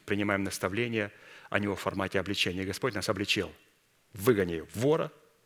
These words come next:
осуди в себе прелюбодея и перестань клеветать». Я говорю: «Господи, принимаю обличение, больно было, но принимаю, Господь, принимаю». Он говорит: «Ну вот теперь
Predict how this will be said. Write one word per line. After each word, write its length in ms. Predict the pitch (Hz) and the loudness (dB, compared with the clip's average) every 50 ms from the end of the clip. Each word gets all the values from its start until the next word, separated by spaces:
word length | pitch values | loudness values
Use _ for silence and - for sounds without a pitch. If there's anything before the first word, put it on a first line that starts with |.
| _ _ _ _ _ _ _ _ _ | _ _ _ _ _ _ _ _ _
осуди 320 | - 98 - - 110 113 110 | -4 -2 0 0 0 0 0
в 60 | - | 0
себе 240 | - 107 95 95 90 | -2 -2 -2 -2 -4
прелюбодея 720 | - - 92 104 107 98 101 104 113 135 147 143 127 - - - _ _ | -2 -2 2 4 4 4 4 4 2 2 2 2 0 -2 -8 -18 _ _
и 80 | - 113 | -4 0
перестань 400 | - 117 104 - - 110 101 95 | 0 0 0 0 -2 -2 -4 -4
клеветать». 480 | - - 95 92 92 - - - - | -8 -8 -6 -6 -6 -8 -8 -10 -8
Я 60 | - 95 | -8 -6
говорю: 140 | 98 101 | -6 -4
«Господи, 420 | 107 120 110 - - 95 92 92 - _ | -6 -6 -8 -6 -10 -10 -10 -12 -14 _
принимаю 300 | - 113 104 104 98 98 | -6 -6 -4 -4 -4 -4
обличение, 420 | 92 87 92 92 - - 107 92 82 | -4 -4 -4 -4 -4 -4 -4 -6 -8
больно 380 | 80 85 107 131 120 110 107 | -8 -2 -2 -2 0 0 -2
было, 280 | 104 104 92 87 85 90 - _ | -4 -4 -4 -6 -8 -12 -16 _
но 140 | - 107 117 | -4 -4 -4
принимаю, 360 | - - 113 107 101 92 82 | -2 -2 -6 -4 -4 -6 -8
Господь, 360 | 85 87 - - - - - - - - - - - - - - _ - | -8 -10 -12 -12 -12 -12 -14 -14 -20 -20 -20 -20 -20 -20 -20 -20 _ -8
принимаю». 340 | 98 95 95 92 85 - | -4 -4 -4 -4 -6 -6
Он 60 | 95 98 | -8 -8
говорит: 180 | 92 90 - | -8 -8 -6
«Ну 60 | 117 | -6
вот 100 | 117 107 | -6 -4
теперь 260 | - 110 - 131 120 | -6 -2 -2 -2 -2